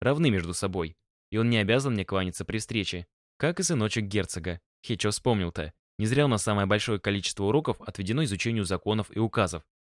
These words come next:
Кстати, в Дворянском кодексе прямо указано, что нарушителю слова дворянина, если имеются свидетели клятвы,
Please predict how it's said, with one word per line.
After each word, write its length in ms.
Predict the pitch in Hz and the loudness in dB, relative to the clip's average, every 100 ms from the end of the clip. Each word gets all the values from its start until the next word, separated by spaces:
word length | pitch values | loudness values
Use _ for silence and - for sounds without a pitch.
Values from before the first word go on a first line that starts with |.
| _ | _
Кстати, 360 | - - 135 92 | -4 2 2 2
в 40 | |
Дворянском 460 | 85 110 120 - 110 | 2 4 4 2 -2
кодексе 360 | - 147 - 104 | 0 0 -2 0
прямо 300 | 160 120 95 | 2 2 2
указано, 440 | 113 95 90 87 - _ | 2 0 0 -6 -10 _
что 140 | - | -6
нарушителю 600 | 101 113 - 123 107 104 - _ _ | -2 0 0 0 2 0 -2 _ _
слова 420 | - - 113 110 101 | -4 2 6 6 6
дворянина, 600 | 101 101 123 160 101 - | 4 4 2 2 0 -2
если 300 | 98 92 98 | -4 0 0
имеются 360 | 98 92 90 90 | 2 0 -2 -4
свидетели 440 | 98 98 92 92 | -2 -2 -4 -4
клятвы, 480 | 117 107 - 95 | 2 2 2 -4